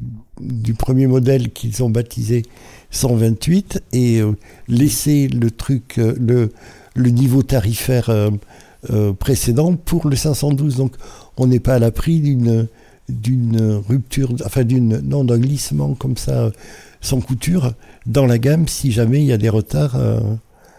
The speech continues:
euh, avec le, le choix pour les, les premiers je-, personnes qui auront commandé, soit de, de rester, euh, avec la configuration M deux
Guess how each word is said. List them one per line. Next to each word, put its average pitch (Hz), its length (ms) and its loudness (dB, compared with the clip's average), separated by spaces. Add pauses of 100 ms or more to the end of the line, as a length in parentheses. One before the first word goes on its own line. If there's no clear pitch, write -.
(680)
euh, 104 480 -4
avec 123 320 -2
le, 113 280 2
le 113 140 2
choix 156 360 0
pour 123 240 -2
les, 113 260 2 (540)
les 123 160 2
premiers 123 680 2
je-, 98 160 -6 (200)
personnes 127 440 -2
qui - 140 -6
auront 120 200 0
commandé, 113 640 0 (1700)
soit 139 320 -2
de, 113 500 2
de 110 180 -2
rester, 123 540 -2
euh, 104 140 2 (440)
avec 117 220 2
la 113 100 2
configuration 120 800 -2
M 127 180 2
deux 127 240 2